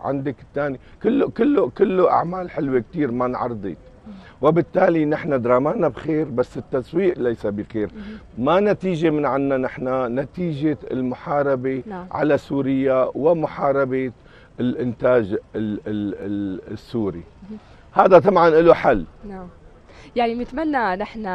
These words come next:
Speaker 2: بالموسم الرمضاني القادم وبالسنوات القادمة، آه، تزدهر الدراما السورية أكثر وأكثر، ترجع على عهدها السابق، آه، وأيضًا بنتمنى لكم كل التوفيق أستاذ بسام بكل شيء، آه، مشاريع جديدة رح تقدموها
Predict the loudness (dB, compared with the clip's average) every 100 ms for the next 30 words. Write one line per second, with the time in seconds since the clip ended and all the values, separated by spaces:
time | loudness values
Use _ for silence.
0 | -4 -4 -6 -4 -4 -4 -6 -6 -8 -10
1 | -12 -12 -10 -10 -8 -8 -8 -10 -8 -8
2 | -8 -10 -12 -10 -8 -8 -6 -10 -6 -6
3 | -6 -8 -6 -8 -10 -16 -14 -10 -8 -8
4 | -6 -4 -2 -2 -2 -8 -8 -8 -8 -10
5 | -10 -6 -4 -6 -6 -8 -8 -10 -10 -10
6 | -10 -8 -6 -6 -6 -6 -4 -4 -4 -4
7 | -4 -4 -6 -6 -8 -8 -6 -4 -6 -6
8 | -10 -20 -16 -8 -6 -4 -4 -4 -4 -4
9 | -6 -6 -8 -6 -6 -6 -8 -6 -8 -8
10 | -10 -10 -8 -6 -8 -6 -10 -10 -10 -8
11 | -8 -8 -10 -12 -14 -12 -6 -4 -4 -8
12 | -8 -12 -8 -4 -2 0 2 0 -4 -6
13 | -6 -4 -4 -6 -8 -10 -6 -2 0 0
14 | -2 -6 -10 -8 -8 -10 -6 -4 -2 -4